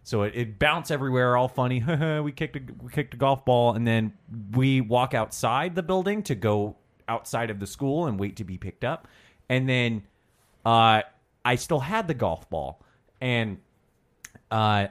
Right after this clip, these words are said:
I was like, "Oh, I gotta get rid of this." And so my best friend is looking at me like, "Well, do something with it." And then I did something with it. I threw it.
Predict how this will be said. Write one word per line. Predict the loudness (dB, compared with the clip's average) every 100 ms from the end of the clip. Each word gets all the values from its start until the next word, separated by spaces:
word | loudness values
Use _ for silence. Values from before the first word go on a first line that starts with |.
| -2
I | 2
was | 2 2
like, | -2 2
"Oh, | 2
I | 4
gotta | 4 2
get | 2
rid | 2 2
of | 0
this." | -4 -8 -16 _
And | -6 -6
so | -4 0 2 2
my | 0
best | 2 0 0
friend | 0 2 2 0 -4 -8
is | -6
looking | -4 -2 -2
at | 0
me | 0 0
like, | 0 -2 -6 _ _ _ _ _ _ _ _ _ _ _ -6
"Well, | -4
do | 2 2
something | 2 2 0
with | -2 -4
it." | -8 -8
And | -8
then | -6
I | -6
did | -6 -4
something | -4 -4 -6
with | -6
it. | -6
I | -12
threw | -8 -2 -2 -2
it. | -8 -16